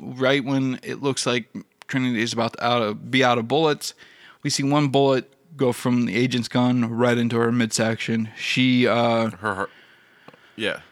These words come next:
Speaker 1: Yeah, it's in her chest, somewhere in there, and we don't know if it's her heart because later on we find out it's not her heart because
Speaker 2: Right.
Speaker 1: spoilers, if you haven't watched this movie, probably shouldn't listen to us talk about it.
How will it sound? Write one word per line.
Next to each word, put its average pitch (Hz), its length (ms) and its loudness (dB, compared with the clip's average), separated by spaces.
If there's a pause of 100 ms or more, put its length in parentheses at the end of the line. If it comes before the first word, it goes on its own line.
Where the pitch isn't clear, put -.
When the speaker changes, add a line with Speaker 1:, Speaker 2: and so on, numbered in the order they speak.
(260)
Speaker 1:
Yeah, 220 200 0
it's 202 180 2
in 196 80 6
her 165 100 4
chest, 127 500 2 (380)
somewhere 127 340 4
in 123 80 4
there, 127 320 2
and 135 380 2
we 151 180 0
don't 147 160 2
know 139 100 4
if 131 80 2
it's 131 120 -2
her 120 80 2
heart 120 240 4
because 120 360 -4
later 139 240 4
on 127 120 2
we 123 60 2
find 123 220 2
out 120 140 2
it's 123 180 -2
not 135 280 4
her 107 140 -6
heart 117 280 -2
because 113 360 -4 (500)
Speaker 2:
Right. 101 340 -4
Speaker 1:
spoilers, 127 600 2 (1000)
if 127 160 0
you 135 80 8
haven't 139 220 4
watched 131 180 4
this 131 140 -2
movie, 131 400 4 (260)
probably 127 220 4
shouldn't 120 240 0
listen 127 220 0
to 110 60 2
us 110 140 0
talk 131 240 4
about 131 220 4
it. 127 120 -2